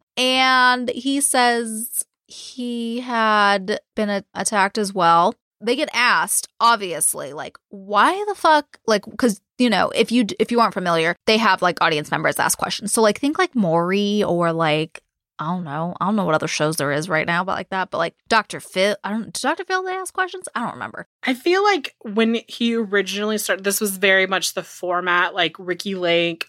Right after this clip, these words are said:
Speaker 2: Oprah, all of these people who had daytime talk shows.
Speaker 1: Yeah.
Speaker 2: Audience members could ask questions. It's not just a Jerry Springer thing, guys.
Speaker 1: Yes. So they had audience members ask questions, and one of the big questions was like, "Okay, you had all of these attacks happen.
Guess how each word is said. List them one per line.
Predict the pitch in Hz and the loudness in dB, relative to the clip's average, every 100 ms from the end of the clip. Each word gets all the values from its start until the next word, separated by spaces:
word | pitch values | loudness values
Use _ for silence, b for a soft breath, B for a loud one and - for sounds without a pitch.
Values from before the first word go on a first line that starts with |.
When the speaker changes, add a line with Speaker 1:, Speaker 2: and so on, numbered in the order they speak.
| - | -4
Speaker 2:
Oprah, | 175 175 180 175 170 - | -4 0 2 4 2 2
all | 175 180 | 0 2
of | 180 | -2
these | 185 - | -8 -10
people | 190 175 175 170 - | -12 -6 -4 -4 -4
who | 185 | -2
had | 185 170 | -2 0
daytime | 170 165 180 165 | -2 0 -2 -4
talk | - 180 165 | -2 -2 0
shows. | - 196 202 208 214 | 0 2 2 0 -6
Speaker 1:
Yeah. | 185 202 170 95 95 233 _ - | -6 -2 -2 -2 -4 -8 _ -4
Speaker 2:
Audience | 202 220 214 208 - | 0 0 0 -2 -2
members | 196 190 185 175 | -4 -2 -2 -2
could | - 175 | -4 -2
ask | 165 - | -2 -4
questions. | - 147 - 117 117 120 - | -12 -12 -12 -14 -20 -20 -14
It's | 175 - | -12 -4
not | 208 226 202 | 0 2 0
just | 202 - | -6 -8
a | 175 | -10
Jerry | - 160 156 | -8 -6 -8
Springer | - 139 123 143 | -12 -14 -16 -20
thing, | - - | -20 -20
guys. | - 95 - 196 - _ | -20 -20 -20 -20 -20 _
Speaker 1:
Yes. | 185 175 - - - _ _ | -4 -2 -2 -4 -4 _ _
So | - 269 262 240 - | -2 4 4 4 0
they | 214 262 | 2 2
had | 269 294 277 254 226 | 4 4 6 4 2
audience | 233 240 233 220 | 2 2 0 -4
members | 208 208 - | -4 -2 0
ask | 185 - | -2 0
questions, | 269 269 247 208 | 0 0 -4 -4
and | 208 202 | -4 -2
one | 208 | 0
of | 208 | 0
the | 196 | -2
big | 196 | -2
questions | 240 302 370 311 | -2 -6 -8 -8
was | 277 | -4
like, | 240 - _ - | -4 -6 _ 0
"Okay, | 359 - 214 226 - | 2 2 2 2 -4
you | 196 208 330 | -4 0 2
had | 403 403 | 2 2
all | 392 392 | 2 2
of | |
these | 330 320 | 0 -2
attacks | 269 - 285 - | -2 -2 -2 0
happen. | 156 170 180 208 | -2 -2 -6 -8